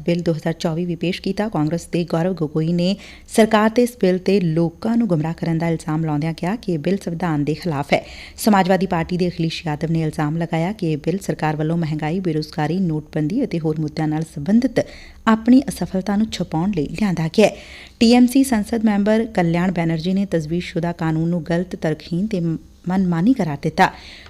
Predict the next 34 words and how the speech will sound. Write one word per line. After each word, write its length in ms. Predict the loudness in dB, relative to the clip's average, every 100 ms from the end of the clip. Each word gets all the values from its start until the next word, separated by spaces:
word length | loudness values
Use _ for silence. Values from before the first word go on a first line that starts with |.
| 0
ਵਿਰੋਧੀ 340 | 6 6 6 4
ਧਿਰ 160 | 6
ਨੂੰ 140 | 8 6
ਜਵਾਬ 240 | 4 2 2
ਦਿੰਦਿਆਂ 240 | 2 2
ਕੇਂਦਰੀ 300 | 2 2 2
ਗ੍ਰਹਿ 180 | 2 2
ਮੰਤਰੀ 300 | 2 0 0
ਅਮਿਤ 220 | 0 -2
ਸ਼ਾਹ 180 | -2 -2
ਨੇ 80 | -2
ਕਿਹਾ 220 | -2 -4
ਕਿ 140 | -4 -4
ਕੈਬਨਿਟ 360 | -2 -2 -2
ਵੱਲੋਂ 200 | -2 0
ਮਨਜ਼ੂਰਸ਼ੁਦਾ 600 | 0 0 0 -4 -2 -2
ਸਾਂਝੀ 380 | -2 -2 -4 -2
ਸੰਸਦੀ 360 | -2 -4 -4 -6
ਕਮੇਟੀ 340 | -4 -4 -4
ਵੱਲੋਂ 300 | -4 -2 -2 -2
ਵੇਰਵੇ 400 | -2 -2 0 0 -2
ਸਹਿਤ 420 | -4 -8 -2 -2 -2 -4 -18 -12 0
ਵਿਚਾਰ 420 | 2 4 2 2
ਵਟਾਂਦਰੇ 440 | 0 0 0 0 -2
ਤੋਂ 160 | -2
ਬਾਅਦ 280 | -2 0 0 -2
ਬਿੱਲ 180 | -2
ਲਿਆਂਦਾ 300 | 0 0 0
ਗਿਆ 180 | 0 -2
ਹੈ। 40 | -2 -4
ਚਰਚਾ 300 | -6 -4 -6
ਚੱਲ 260 | -2 0
ਰਹੀ 140 | 0 2
ਹੈ। 100 | 4